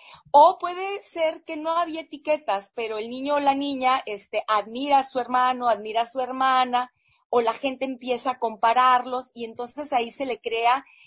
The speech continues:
esta creencia de, "Yo no soy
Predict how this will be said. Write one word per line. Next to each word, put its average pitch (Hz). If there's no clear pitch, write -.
esta 247
creencia 262
de, 254
"Yo 247
no 247
soy 240